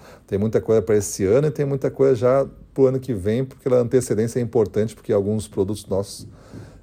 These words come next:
é, necessitam desse tempo de preparação ou são mais caros, então o parcelamento antecipado favorece.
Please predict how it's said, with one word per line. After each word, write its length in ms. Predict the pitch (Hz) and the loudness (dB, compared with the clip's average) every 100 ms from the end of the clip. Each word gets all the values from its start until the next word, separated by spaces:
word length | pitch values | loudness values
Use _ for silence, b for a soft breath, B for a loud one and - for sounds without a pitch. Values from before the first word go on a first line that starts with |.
| - | -4
é, 180 | 98 95 | -2 0
necessitam 760 | 107 - 113 - - 147 127 | 0 0 -2 -2 -4 0 0
desse 220 | 104 - | 0 -4
tempo 320 | 85 104 110 | -4 -2 -2
de 80 | 98 | -2
preparação 800 | 98 90 98 92 85 - 104 131 | -2 0 2 0 -2 -2 0 2
ou 140 | 113 98 | 4 2
são 180 | 104 | 0
mais 300 | 101 90 85 | -2 -2 -4
caros, 440 | - 87 107 127 95 | -2 0 2 0 -2
então 140 | 95 | -4
o 40 | 98 | -2
parcelamento 680 | 95 - 98 87 90 101 104 | -2 -2 -2 0 -2 -2 -4
antecipado 600 | 90 87 - 87 87 87 | -4 -8 -6 -2 -2 -4
favorece. 800 | - 87 85 73 80 - - | -6 -2 -2 -2 -4 -6 -12